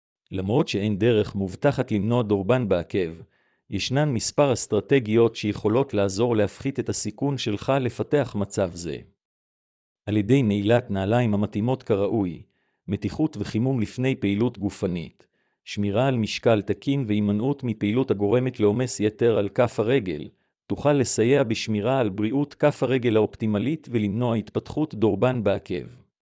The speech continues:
אם אתה חווה כאב בעקב או אי נוחות,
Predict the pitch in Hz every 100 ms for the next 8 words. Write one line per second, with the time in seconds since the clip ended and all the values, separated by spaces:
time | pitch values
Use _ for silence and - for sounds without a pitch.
0 | _ _ _ _ _ _ _ 131 127 -
1 | 165 - 104 104 120 101 98 107 95 90
2 | - 120 101 98 110 117 110 - - 95
3 | -